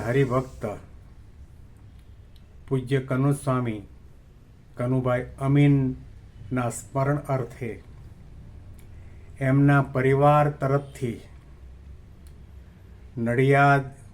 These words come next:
બોચાસણવાસી અક્ષરપુરુષોત્તમ સ્વામીના મંદિરમાં ત્રણ દિવસના પારાયણનો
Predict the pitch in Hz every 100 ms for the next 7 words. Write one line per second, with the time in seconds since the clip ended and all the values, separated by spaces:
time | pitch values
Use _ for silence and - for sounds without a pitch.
0 | - - - - - 123 127 131 143 131
1 | 135 135 123 120 117 135 127 - 139 135
2 | 135 - 127 127 127 120 - 123 131 131
3 | 127 120 120 123 123 113 95 - - -
4 | - - - - - - - - - -
5 | - - - - - - - - 131 135
6 | 143 139 139 135 131 131 123 - 117 123
7 | 127 127 123